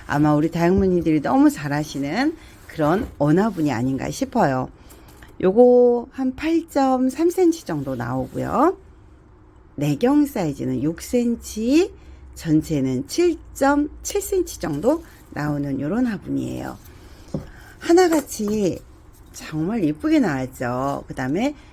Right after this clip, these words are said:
유약 처리 안 돼 있어서 우리 다육마님들이 좋아하시고요. 요거는 하나하나 이렇게 다 만들어서 입체감 있게 이렇게 다 붙여놓은 정말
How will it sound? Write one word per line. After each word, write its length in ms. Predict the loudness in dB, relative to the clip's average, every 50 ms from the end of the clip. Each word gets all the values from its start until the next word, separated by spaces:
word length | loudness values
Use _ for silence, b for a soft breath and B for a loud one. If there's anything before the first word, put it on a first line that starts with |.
| B B B
유약 300 | -2 0 0 0 -2 -4
처리 280 | -8 -8 -6 -6 -6
안 240 | -8 -6 -4 -2 -2
돼 120 | -2 -2 -4
있어서 640 | -4 -6 -8 -10 -10 -10 -6 -2 0 0 0 -2 B B B B B B
우리 140 | B -6 -6
다육마님들이 760 | -4 -2 -2 0 0 0 0 0 -2 -4 -4 -4 -6 -8 -8
좋아하시고요. 800 | -8 -6 -4 -2 -2 -2 -2 -4 -6 -10 -8 -2 0 2 2 0 -2 B B B B B B B B 2
요거는 680 | 4 4 4 4 2 4 4 4 2 0 -2 -6 -8
하나하나 920 | -10 -10 -12 -10 -6 -4 -2 -2 0 0 0 0 0 0 0 -2 -2 -2 -2
이렇게 320 | -4 -6 -8 -10 -12 -16
다 280 | -16 -16 -14 -14 -14 -12
만들어서 920 | -8 -4 0 0 0 0 0 0 0 -2 -2 -2 -4 -6 -6 -6 -6 -6
입체감 560 | -6 -6 -8 -6 -4 -4 -4 -4 -2 -2 -2 -4
있게 220 | -4 -6 -10 -12
이렇게 180 | -12 -12 -14 -16
다 140 | -18 -18 -20 -20
붙여놓은 840 | -20 -14 -6 -4 -2 0 0 0 0 -2 -2 -2 -2 -2 -2 -4 -6 B B B B B B B B -18
정말 460 | -12 -6 -2 0 2 2 2 0 -2